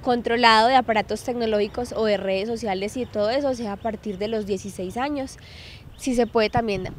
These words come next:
mayores de edad. ¿Por qué? Porque realmente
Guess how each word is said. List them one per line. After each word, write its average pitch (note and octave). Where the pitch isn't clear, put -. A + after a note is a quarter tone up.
mayores A#3
de G#3
edad. C#4+
¿Por B3
qué? A3
Porque A3+
realmente A3+